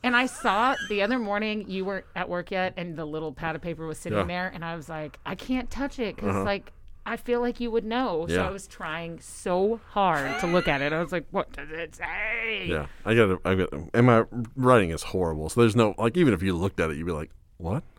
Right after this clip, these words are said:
Speaker 2: Yeah.
Speaker 1: Yeah. So
Speaker 2: Yeah.
Speaker 1: anyway, quit taking notes about me.
Speaker 2: The best part is that, like, I haven't been taking all, a lot of times it's like, I need to remember to talk about this on the podcast. It's not bad stuff at all.
Speaker 1: Mm.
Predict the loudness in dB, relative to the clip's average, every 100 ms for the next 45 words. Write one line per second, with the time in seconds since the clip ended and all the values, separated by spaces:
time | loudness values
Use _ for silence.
0 | -20 -20 -20 -20 -20 -20 -20 -20 -8 -6
1 | -6 -8 -12 -16 -10 -6 -4 -4 -4 -6
2 | -8 0 0 0 -12 -20 -20 -6 -4 -2
3 | -2 -2 -4 -6 -8 -8 -8 -8 -8 2
4 | 6 8 8 8 6 8 6 6 2 2
5 | -2 -18 -18 -8 -2 0 -2 -12 -14 -12
6 | -4 2 4 4 2 2 2 2 0 -2
7 | 0 -2 0 0 -2 -6 -10 -8 -6 -4
8 | 2 6 6 8 6 8 6 6 4 4
9 | 2 -6 2 4 4 4 4 2 2 0
10 | -4 -4 -4 -2 -2 -4 -6 -6 -2 0
11 | 0 -2 -6 -4 -4 -2 -2 -2 -2 -2
12 | -2 -2 -2 0 -2 -2 -2 -4 -8 -12
13 | -20 -20 -20 -20 -14 -10 -8 -6 -8